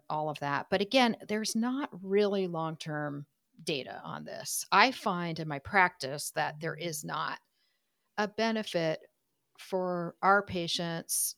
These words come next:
to be on these programs, whether they have diabetes or not. And I can say that because,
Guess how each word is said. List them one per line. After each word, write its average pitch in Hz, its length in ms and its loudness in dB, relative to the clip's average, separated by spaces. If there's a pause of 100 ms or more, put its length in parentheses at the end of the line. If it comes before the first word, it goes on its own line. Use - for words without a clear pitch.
to 170 240 -4
be 180 260 -4
on 165 220 -4
these 156 380 -6 (360)
programs, 160 480 0
whether 160 200 -2
they 151 60 -2
have 143 120 -6
diabetes 147 520 -4
or 139 60 -8
not. 120 300 -6 (400)
And 180 140 2
I 185 80 4
can 196 140 -8
say 220 260 0
that 196 220 2
because, 170 500 -4